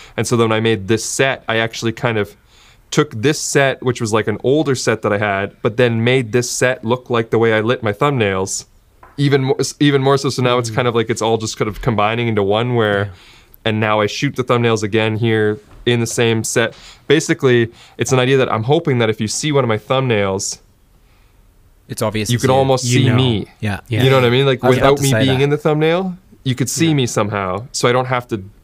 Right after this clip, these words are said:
Speaker 1: figure out what face I'm gonna make. And then, and
Speaker 2: Yeah.
Speaker 1: people can never complain that I'm making YouTuber face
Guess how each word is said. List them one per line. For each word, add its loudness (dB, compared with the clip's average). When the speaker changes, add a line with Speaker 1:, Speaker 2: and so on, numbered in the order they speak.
Speaker 1:
figure 0
out 0
what -2
face -2
I'm 0
gonna 0
make. -2
And -2
then, -2
and 2
Speaker 2:
Yeah. -2
Speaker 1:
people 0
can 0
never 0
complain 0
that 2
I'm 0
making -2
YouTuber -2
face 0